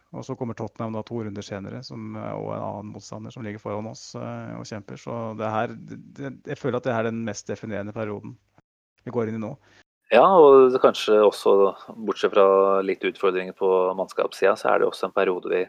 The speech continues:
Speaker 2: kanskje igjen kan begynne å forvente at vi virkelig ser hva Arteta får til, eh, på treningsfeltet. Vi kan i hvert fall håpe det. Eh, håpe at de har tid nok til å, å planlegge imellom, eh,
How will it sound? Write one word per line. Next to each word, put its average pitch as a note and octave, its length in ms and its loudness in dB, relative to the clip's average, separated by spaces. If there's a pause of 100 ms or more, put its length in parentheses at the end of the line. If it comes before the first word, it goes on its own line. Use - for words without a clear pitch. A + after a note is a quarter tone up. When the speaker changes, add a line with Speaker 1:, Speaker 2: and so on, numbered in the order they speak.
(140)
Speaker 2:
kanskje - 480 2
igjen F2+ 180 4
kan G#2 180 0
begynne F2 200 2
å - 20 -10
forvente F#2 380 2
at - 160 -2
vi F#2 160 4
virkelig F#2 400 0
ser F2+ 240 2
hva F2 240 4 (260)
Arteta F#2 760 2 (260)
får B2+ 220 6
til, G2 160 4 (180)
eh, G2+ 640 -4
på G#2 80 -4
treningsfeltet. F#2+ 640 -2
Vi A#2 160 2
kan G#2+ 80 6
i G2+ 80 4
hvert - 80 2
fall G#2 160 8
håpe - 160 -4
det. B2 80 2 (1040)
Eh, G#2 400 -2
håpe G#2 220 0
at - 100 -8
de G2 80 2
har F#2 240 4
tid F#2 180 0
nok - 300 -6
til G2+ 240 0
å, F#2+ 520 0
å G2+ 120 -4
planlegge F#2+ 720 0
imellom, F#2+ 500 0
eh, G2 220 -16